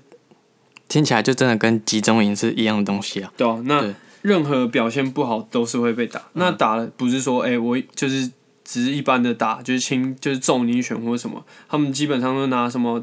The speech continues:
Speaker 2: 鞭子啊，或是拿电击棒直接给你敲下去，所以
Speaker 1: 嗯。
Speaker 2: 就是下场都是非-，沦落到非常惨这样。
Speaker 1: 哦，这，我就是，我是觉得这，这个根本就比监狱还要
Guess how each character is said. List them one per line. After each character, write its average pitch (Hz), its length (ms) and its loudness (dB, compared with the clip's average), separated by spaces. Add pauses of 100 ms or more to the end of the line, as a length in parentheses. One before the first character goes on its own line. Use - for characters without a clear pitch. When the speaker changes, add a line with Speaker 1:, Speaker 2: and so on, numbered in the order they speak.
(120)
Speaker 2:
鞭 131 240 0
子 127 200 -2
啊， 117 200 2
或 123 180 -4
是 135 100 -4
拿 120 180 0
电 123 200 0
击 117 140 -2
棒 120 180 -2
直 120 140 -2
接 120 60 0
给 120 120 0
你 120 120 -2
敲 113 200 -2
下 110 200 -6
去， 107 200 -10
所 147 160 0
以 143 200 0
Speaker 1:
嗯。 120 180 -12 (180)
Speaker 2:
就 139 120 -4
是 131 420 -2 (160)
下 143 220 2
场 113 200 -4
都 120 140 -2
是 131 160 -2
非-， 131 240 -2
沦 127 240 0
落 139 140 2
到 131 120 2
非 123 160 -2
常 110 220 -4
惨 - 180 -10 (160)
这 - 60 -18
样。 - 100 -18 (460)
Speaker 1:
哦， - 320 -8 (840)
这， 151 240 0
我 120 160 2
就 165 180 2
是， 165 120 4
我 135 80 6
是 147 60 2
觉 143 140 4
得 131 80 4
这， 139 120 4
这 - 240 -2
个 131 120 2
根 127 200 2
本 113 100 2
就 123 120 0
比 101 300 -2
监 117 220 2
狱 113 140 2
还 107 140 -2
要 107 260 0